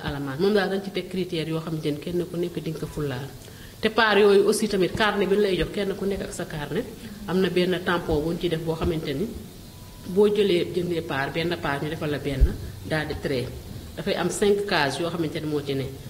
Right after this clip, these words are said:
Case bi bu dee benn la, nga def cinq cents, muy ne deux mille cinq cents. Ou bien nga def mille francs, mu nekk cinq mille. Mais bu fekkee da nga jënd benn part,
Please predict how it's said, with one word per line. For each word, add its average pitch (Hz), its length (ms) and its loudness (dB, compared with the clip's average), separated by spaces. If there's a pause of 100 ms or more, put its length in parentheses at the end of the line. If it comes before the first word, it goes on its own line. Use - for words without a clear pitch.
(140)
Case 190 260 2
bi 180 100 0
bu 175 140 2
dee 190 160 2
benn 175 220 0
la, 156 180 0
nga 156 260 -4
def 170 120 2
cinq 160 260 2
cents, 156 260 -2 (260)
muy 170 120 4
ne 170 120 2
deux 160 160 0
mille 147 140 0
cinq 135 220 -2
cents. 123 220 -4 (260)
Ou 185 60 0
bien 196 240 6
nga 190 100 6
def 190 140 0
mille 190 180 2
francs, 170 340 4 (300)
mu 165 80 0
nekk 180 260 0 (600)
cinq 180 300 4
mille. 135 180 0 (360)
Mais 180 140 4
bu 196 80 -2
fekkee 247 280 4
da 208 80 6
nga 202 120 4
jënd 180 240 0
benn 180 280 0
part, 123 220 -4